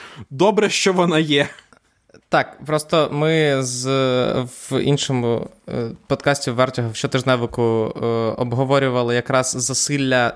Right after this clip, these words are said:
Speaker 2: сценаристів Ріка і Морті зараз в Голлівуді і в, конкретно в Всесвіті Марвел.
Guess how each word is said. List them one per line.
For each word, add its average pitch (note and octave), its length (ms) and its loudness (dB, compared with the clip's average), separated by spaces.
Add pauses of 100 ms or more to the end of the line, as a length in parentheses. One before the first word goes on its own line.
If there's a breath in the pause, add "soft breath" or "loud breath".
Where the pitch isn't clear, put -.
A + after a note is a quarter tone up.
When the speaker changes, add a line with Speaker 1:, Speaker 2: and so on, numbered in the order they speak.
Speaker 2:
сценаристів C3+ 680 0
Ріка C3 240 0
і B2 40 2
Морті C#3+ 420 2
зараз A2 520 0
в A2 240 -6 (920)
Голлівуді A#2+ 680 0
і A#2 300 -2
в, A2+ 520 -2
конкретно A#2 520 -2
в A2 520 -4
Всесвіті A#2+ 440 -4
Марвел. C#3 460 2